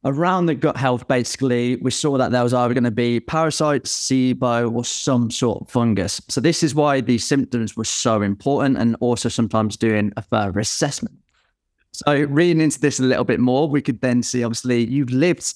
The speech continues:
in a mold environment before, you've worked in a mold environment. So the mold toxicity became quite obvious to us, which is why I then sent you a V C S test to then actually assess for mold further.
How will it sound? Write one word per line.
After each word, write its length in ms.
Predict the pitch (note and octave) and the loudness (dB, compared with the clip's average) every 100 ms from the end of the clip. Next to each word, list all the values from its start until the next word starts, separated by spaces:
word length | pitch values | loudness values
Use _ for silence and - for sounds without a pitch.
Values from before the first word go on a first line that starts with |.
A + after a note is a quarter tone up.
| - | 0
in 100 | B2+ | 2
a 60 | |
mold 240 | B2 A#2 A#2 | 4 4 2
environment 500 | A#2 A#2 B2+ A#2+ G2 | 2 2 2 0 -2
before, 240 | G#2 G#2+ | -2 0
you've 220 | G#2 A2+ | 2 0
worked 400 | A2+ B2+ D#3 - | 2 2 2 0
in 80 | A#2 | 0
a 40 | A2 | 2
mold 220 | A2 G#2 | 2 0
environment. 580 | G#2 A2+ A2+ G2+ G2 F#2+ - | 0 0 2 0 -2 -6 -6
So 300 | - B2+ B2 | -2 0 -2
the 180 | G#2 A#2+ | 0 0
mold 280 | C3+ D3+ | 2 0
toxicity 720 | D3 C3 - D#3+ B2+ G#2+ G#2+ - _ | -2 -4 -4 -4 0 0 -2 -8 _
became 320 | A2 - B2+ | -8 0 0
quite 220 | A#2+ A#2+ G2 | 2 0 0
obvious 380 | A2+ A2+ G2+ | 0 0 0
to 200 | - F3+ | 0 2
us, 160 | C3+ - | 2 -2
which 140 | - | -4
is 80 | B2 | -2
why 280 | A#2 C#3+ C#3 | 0 0 0
I 40 | |
then 300 | A#2+ B2 A2+ - _ _ - | 0 0 -2 -6 _ _ -6
sent 280 | F3 D3+ | -2 0
you 140 | C3 B2 | 2 0
a 80 | A#2 | 0
V 240 | A2+ C3 | 0 0
C 200 | A#2+ C3 | 0 0
S 160 | C3+ - | -2 -2
test 340 | B2 A2+ - | -2 -2 -2
to 60 | A2+ | 0
then 120 | A2+ | 0
actually 320 | - - A2+ | 0 -2 -2
assess 300 | G#2 - G#2+ | 0 -2 -2
for 120 | - | -2
mold 300 | A2 G#2+ G#2 | 0 0 -2
further. 520 | - D3 D3 B2+ A#2 | -2 0 2 0 -2